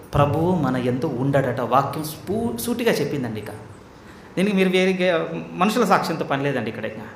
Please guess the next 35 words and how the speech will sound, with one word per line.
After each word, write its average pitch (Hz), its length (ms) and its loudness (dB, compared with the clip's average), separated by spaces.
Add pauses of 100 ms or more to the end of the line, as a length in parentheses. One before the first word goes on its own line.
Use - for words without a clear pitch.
(1700)
అయితే 151 160 4
ఇప్పుడు 160 140 0
మనకు 147 200 2
అర్థం 156 180 0
కావాల్సింది, 147 560 0 (360)
దీన్ని 214 180 4
ఇంకా 226 240 4 (180)
certify 247 280 4
చేయ 208 120 6
brother, 160 280 2 (220)
One 160 140 -2
వర్డ్తో 185 240 4
నేను 180 160 2
నమ్మను 156 280 2
అని 143 100 0
అంటే, 165 320 -4 (960)
యేసుక్రీస్తు 269 420 6
వారు 247 100 6
చెప్తున్నటువంటి 208 840 0
ఆయన 196 120 6
జీవిత 254 280 2
సాక్ష్యాన్ని 208 460 2
చదివి 196 140 2
క్లోజ్ 175 220 4
చేసుకుందాం. 117 480 -2
మళ్ళీ 254 180 6
ఇప్పుడు 202 160 0
యోహాను 190 260 6
సువార్త 180 420 2
పదిహేను 165 240 2
అధ్యాయంలోనికి 151 460 0
రండి. 143 180 2
ఇక 120 100 -8 (680)
ఇప్పుడు 202 160 0
మళ్ళీ 220 440 6